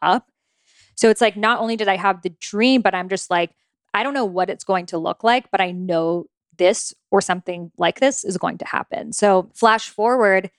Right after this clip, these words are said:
that, that book I had written got rejected by all the different publishers. But one of the agents I sent it out to, she was connected to the Idiot's Guide group, who writes, like, Idiot's Guides to, you know, gardening, Idiot's Guides to your car. And they were looking for someone to write the official Idiot's Guide to Ayurveda.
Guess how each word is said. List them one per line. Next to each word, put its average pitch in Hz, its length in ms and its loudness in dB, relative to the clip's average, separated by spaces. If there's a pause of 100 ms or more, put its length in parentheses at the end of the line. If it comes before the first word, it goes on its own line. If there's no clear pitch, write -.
(260)
that, 196 200 0 (220)
that 185 180 -2
book - 180 0
I 180 80 0
had 165 240 -8
written 208 240 -2
got 175 180 0
rejected 180 540 -6
by - 320 -2
all 185 140 4
the 196 100 -4
different 175 260 -8
publishers. 185 640 2
But - 300 0 (400)
one 190 260 2
of 240 140 0
the - 100 0
agents 196 380 0
I 180 80 0
sent 175 260 -6
it 170 160 -6
out 254 320 0
to, 175 300 -2
she 208 240 -2
was 202 160 2
connected 180 420 -4
to - 100 -6
the - 140 -8
Idiot's 180 360 0
Guide 165 260 -2
group, 170 260 -6
who 180 80 -10
writes, 165 220 -4
like, 330 140 -10
Idiot's 170 340 -6
Guides 160 380 0
to, 165 340 -2 (440)
you 185 120 -2
know, 165 180 4
gardening, 175 540 0
Idiot's 170 240 -4
Guides 170 340 -4
to - 100 -8
your 165 100 -6
car. 175 720 0
And 185 200 0
they 190 100 4
were 190 120 4
looking 180 260 -2
for 180 140 -8
someone 175 280 -8
to 170 140 -8
write 165 320 0
the 170 300 -2
official 180 460 2
Idiot's 180 360 2
Guide 165 240 0
to - 140 -8
Ayurveda. 160 680 -4